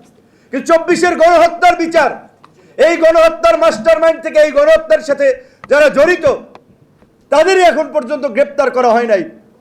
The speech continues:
একটা ট্রাইব্যুনাল গঠন করা হয়েছে, একটা ট্রাইব্যুনাল দিয়ে এই বিচার কার্য সম্পন্ন করা সম্ভব না,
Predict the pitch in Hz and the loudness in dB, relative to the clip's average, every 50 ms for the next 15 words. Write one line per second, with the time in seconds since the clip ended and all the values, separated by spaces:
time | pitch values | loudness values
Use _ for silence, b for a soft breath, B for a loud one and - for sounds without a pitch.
0 | _ _ _ _ _ _ - - 240 269 - - 294 - - 269 269 269 262 269 | _ _ _ _ _ _ -10 -6 -6 -4 -2 -4 -4 -2 0 0 0 0 0 0
1 | 285 285 262 214 240 240 240 254 240 240 240 226 220 214 - - 185 143 - - | -2 -2 -2 -2 -2 -2 -2 -2 -2 -2 0 0 0 0 -2 -4 -6 -8 -8 -10
2 | - - _ _ b b b b b b b _ - 220 214 214 - - 277 277 | -18 -20 _ _ b b b b b b b _ -4 -4 -4 -4 -4 -4 -4 -4
3 | 277 - 240 247 262 254 254 311 294 311 320 311 302 269 320 311 294 294 302 269 | -4 -4 -2 0 0 0 -2 -2 0 0 0 0 0 -2 0 0 0 0 0 -4
4 | 285 240 220 311 302 - - 302 - - 302 - 214 247 254 233 302 302 302 302 | -6 -2 -2 -2 -2 0 -2 -4 -4 -4 -8 -8 -6 -6 -4 -2 -2 -2 -2 -2
5 | 302 294 294 277 - - 311 339 349 330 302 240 208 196 143 - - | -2 -2 -2 -2 -2 -4 -6 -2 0 0 0 0 -2 -8 -10 -12 -14